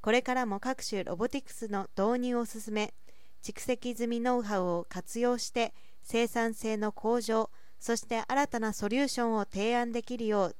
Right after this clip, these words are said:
ディーエックスを推進し、顧客の経営課題に物流を通じて最適解を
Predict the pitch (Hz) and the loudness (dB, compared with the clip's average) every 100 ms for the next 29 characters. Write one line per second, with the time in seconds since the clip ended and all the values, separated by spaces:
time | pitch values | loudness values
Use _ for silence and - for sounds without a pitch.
0 | - 233 247 240 - - 185 180 - 220 | -2 2 2 2 -4 -2 -2 -2 -2 -2
1 | - 233 226 - 226 226 - - - - | -2 -4 -4 -2 -2 -2 -8 -12 -8 -4
2 | 247 240 247 233 - 226 254 269 269 277 | -2 -2 0 0 0 2 4 4 2 0
3 | 262 240 214 202 - - 180 - 247 254 | 2 2 2 0 -2 -6 -4 -2 -2 2
4 | 254 247 - 269 240 233 196 196 - - | 0 0 -4 -4 -4 -2 0 -2 -4 -12
5 | - - - 254 277 285 - 254 240 208 | -12 -8 -2 -2 0 -4 0 0 4 6
6 | 196 | 6